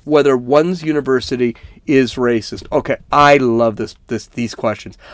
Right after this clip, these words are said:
I almost said to myself, "I'm not, I'm not reading anymore." Because after I read these questions, it just shows you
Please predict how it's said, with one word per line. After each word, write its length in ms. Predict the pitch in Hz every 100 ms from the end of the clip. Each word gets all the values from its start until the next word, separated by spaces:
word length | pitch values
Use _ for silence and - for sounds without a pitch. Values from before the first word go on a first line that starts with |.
| - - -
I 320 | 202 254 269
almost 600 | 208 202 196 180 165 -
said 200 | - 156
to 60 | 156
myself, 540 | 147 135 - 135 127 -
"I'm 220 | 143 139
not, 240 | 131 123 - _ 139
I'm 160 | 131
not 200 | 127 -
reading 300 | 123 113 107
anymore." 400 | 101 101 101 101 _ _
Because 560 | 131 156 131 120 - -
after 320 | 151 151 165
I 120 | 151 143
read 280 | 143 139
these 160 | 131 127
questions, 540 | - 139 - 135 131
it 80 | 131
just 180 | 110 135
shows 260 | - 139
you 120 | 120